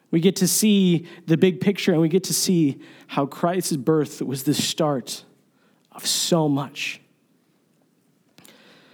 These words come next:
And although it is sixteen days till Christmas,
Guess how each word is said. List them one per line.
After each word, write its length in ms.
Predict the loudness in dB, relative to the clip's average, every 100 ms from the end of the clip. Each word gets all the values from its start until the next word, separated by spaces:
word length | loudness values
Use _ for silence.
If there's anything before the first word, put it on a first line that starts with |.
| _ _ _ _ _ _ _ _ _ _ _ _ -4
And 160 | 0
although 280 | 2 4 2
it 80 | 2
is 360 | 2 0 -4 -14 -20 -20 _ -20 -20 -8
sixteen 500 | -2 -2 2 4 4
days 220 | 2 0
till 100 | -2
Christmas, 560 | -2 -2 -4 -8 -10